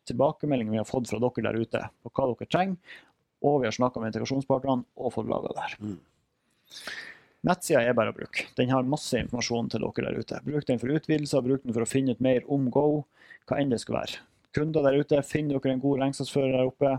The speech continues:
Speaker 1: Det er, den her er hele tiden oppdatert.
Speaker 2: Ja.
Speaker 1: Det var nyhetsbrevet.
Speaker 2: Det var nyhetsbrevet.
Speaker 1: Mhm.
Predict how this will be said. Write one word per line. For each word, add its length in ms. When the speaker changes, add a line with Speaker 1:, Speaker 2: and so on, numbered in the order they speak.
Speaker 1:
Det 100
er, 400
den 160
her 220
er 80
hele 240
tiden 160
oppdatert. 420
Speaker 2:
Ja. 140
Speaker 1:
Det 80
var 140
nyhetsbrevet. 500
Speaker 2:
Det 140
var 100
nyhetsbrevet. 600
Speaker 1:
Mhm. 280